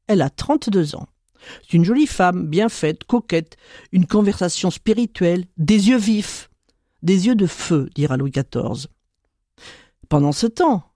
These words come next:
Madame de Montespan, maîtresse en titre du roi, lui donne un premier enfant en mille six cent soixante-neuf. Et donc,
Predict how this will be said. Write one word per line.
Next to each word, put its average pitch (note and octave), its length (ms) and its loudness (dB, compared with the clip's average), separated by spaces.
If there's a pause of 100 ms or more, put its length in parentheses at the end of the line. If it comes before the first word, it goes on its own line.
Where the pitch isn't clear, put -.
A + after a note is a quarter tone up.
(200)
Madame A3 320 2
de E4+ 80 0
Montespan, G3+ 640 0
maîtresse D3 640 -2
en C#3 100 -2
titre C3+ 320 -8
du D#3 100 -2
roi, A#3+ 380 -2 (180)
lui A3+ 240 2
donne A#3 220 2
un A#3 60 2
premier F#3+ 280 -2
enfant F3 520 -2
en E3+ 180 0
mille F#3+ 180 2
six F3+ 160 -4
cent F#3+ 160 -2
soixante-neuf. D#3 800 -4 (180)
Et G3+ 100 4
donc, E3 460 -4